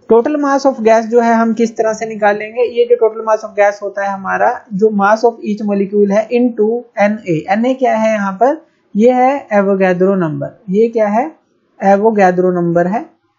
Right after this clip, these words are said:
और इसका जो संख्या है वो भी हमें पता है, यानी कि जो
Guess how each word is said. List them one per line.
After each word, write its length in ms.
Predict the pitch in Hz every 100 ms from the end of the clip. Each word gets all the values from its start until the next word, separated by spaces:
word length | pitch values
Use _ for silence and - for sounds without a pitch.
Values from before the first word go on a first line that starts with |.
| _ -
और 300 | 196 196 214
इसका 440 | 240 226 - 269
जो 600 | 254 254 262 262 247 - -
संख्या 440 | - 226 226 262
है 120 | 254
वो 140 | 226 202
भी 140 | 196
हमें 240 | 196 190 190
पता 260 | 185 180 180
है, 180 | 214
यानी 240 | 226 220 220
कि 260 | 269 269 269 _ _
जो 160 | 190 240